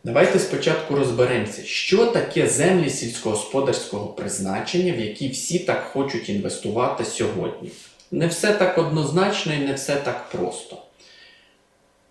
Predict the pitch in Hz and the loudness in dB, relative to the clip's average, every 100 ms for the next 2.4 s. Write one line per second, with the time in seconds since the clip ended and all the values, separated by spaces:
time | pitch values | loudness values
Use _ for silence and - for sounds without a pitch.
0 | _ _ _ _ _ _ - - - 226 | _ _ _ _ _ _ 0 0 2 0
1 | 156 - 147 160 226 262 170 135 - - | 2 0 2 2 2 2 2 0 -2 0
2 | 180 175 175 | 2 0 -2